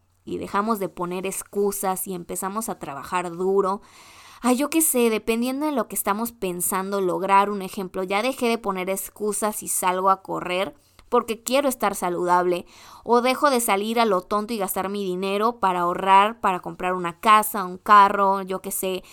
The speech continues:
dejo de preguntarle al mundo qué debo de hacer y tomo mis decisiones confiando en mi capacidad, etcétera.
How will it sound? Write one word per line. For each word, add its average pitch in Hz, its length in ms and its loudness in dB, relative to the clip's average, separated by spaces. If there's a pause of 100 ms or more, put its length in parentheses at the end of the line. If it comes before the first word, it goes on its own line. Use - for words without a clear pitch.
(320)
dejo 262 240 2
de 269 80 2
preguntarle 220 600 -2
al 220 100 0
mundo 220 380 -2
qué 214 120 -4
debo 214 220 0
de 180 100 -2
hacer - 400 -4
y 233 320 -6
tomo 320 400 4
mis 226 300 0
decisiones 202 960 -4
confiando 214 1120 -2
en 190 260 -6
mi 240 120 -4
capacidad, 190 800 -4 (280)
etcétera. 208 640 -2